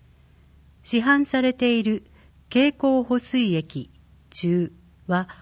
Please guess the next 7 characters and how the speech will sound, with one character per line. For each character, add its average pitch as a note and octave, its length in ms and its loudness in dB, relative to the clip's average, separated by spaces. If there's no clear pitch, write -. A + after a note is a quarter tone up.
お F3+ 80 -2
す G3+ 140 -2
す G3 140 -2
め F3+ 140 2
で D#3+ 120 -4
す。 - 200 -16
中、 A3 440 -2